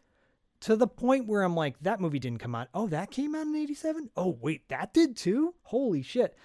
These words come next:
So many great movies. So, I, I mean,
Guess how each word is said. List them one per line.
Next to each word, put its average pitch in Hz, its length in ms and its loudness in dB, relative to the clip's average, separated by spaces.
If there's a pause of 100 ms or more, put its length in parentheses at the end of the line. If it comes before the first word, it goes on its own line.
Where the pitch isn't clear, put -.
(140)
So 220 680 2 (100)
many 180 580 -2
great 170 560 -8
movies. 151 600 -2
So, 185 380 2 (280)
I, 151 240 -12
I 147 60 -8
mean, 147 440 -6